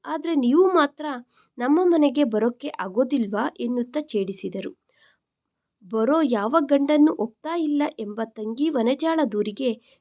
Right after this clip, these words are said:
ಚಿಕ್ಕಮ್ಮ ಸಮಾಧಾನವಾಗಿ, "ಇರೋದ್ರಲ್ಲಿ ಸ್ವಲ್ಪ ಸುಮಾರಾಗಿರೋ ಗಂಡನ್ನು ಒಪ್ಕೋಬಾರ್ದಾ?" ಎಂಬ ಪ್ರಶ್ನೆಗೆ ಉತ್ತರಿಸಲು ಆಗದೆ ಒದ್ದಾಡಿದ ಸರಳ ಪರಿಸ್ಥಿತಿ ಅರ್ಥ ಮಾಡಿಕೊಂಡ ತಾಯಿ ಕಾಂತಮ್ಮ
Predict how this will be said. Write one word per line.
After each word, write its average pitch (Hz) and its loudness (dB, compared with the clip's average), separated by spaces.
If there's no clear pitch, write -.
ಚಿಕ್ಕಮ್ಮ 302 -2
ಸಮಾಧಾನವಾಗಿ, 240 -2
"ಇರೋದ್ರಲ್ಲಿ 370 2
ಸ್ವಲ್ಪ 330 0
ಸುಮಾರಾಗಿರೋ 320 0
ಗಂಡನ್ನು 277 6
ಒಪ್ಕೋಬಾರ್ದಾ?" 240 -6
ಎಂಬ 349 -2
ಪ್ರಶ್ನೆಗೆ 320 -6
ಉತ್ತರಿಸಲು 285 -4
ಆಗದೆ 208 -4
ಒದ್ದಾಡಿದ 233 -6
ಸರಳ 196 -10
ಪರಿಸ್ಥಿತಿ 202 -18
ಅರ್ಥ 196 -12
ಮಾಡಿಕೊಂಡ 294 -4
ತಾಯಿ 208 -12
ಕಾಂತಮ್ಮ 302 -2